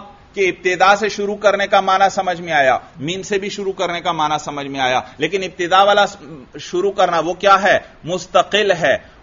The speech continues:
और मुस्तकिल है यानी लफ्ज इब्तिदा ही से समझ में आ जाता है,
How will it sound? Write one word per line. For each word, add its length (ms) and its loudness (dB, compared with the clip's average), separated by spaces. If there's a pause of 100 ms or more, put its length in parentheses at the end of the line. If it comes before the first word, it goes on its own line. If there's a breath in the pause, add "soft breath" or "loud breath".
और 240 4
मुस्तकिल 560 -4
है 180 4
यानी 220 -4
लफ्ज 340 0
इब्तिदा 420 2
ही 180 -2
से 180 -10
समझ 300 -4
में 100 -8
आ 120 2
जाता 300 0
है, 280 -2